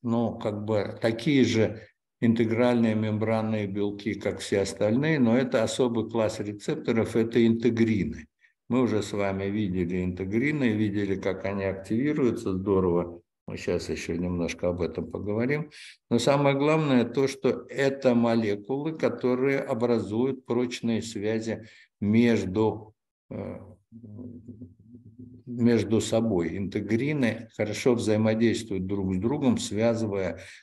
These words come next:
клетки прочно. И как только на поверхности тромбоцитов появляются активные интегрины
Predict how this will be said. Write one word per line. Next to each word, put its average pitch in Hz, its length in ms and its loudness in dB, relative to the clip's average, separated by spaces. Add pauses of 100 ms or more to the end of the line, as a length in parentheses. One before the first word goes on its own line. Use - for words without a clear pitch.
(140)
клетки 113 760 0
прочно. 104 640 2 (760)
И 120 220 -2
как 123 300 0
только 127 380 4
на 107 140 2
поверхности 107 760 -2
тромбоцитов 104 880 0
появляются 101 880 0 (800)
активные 107 760 2
интегрины 131 880 0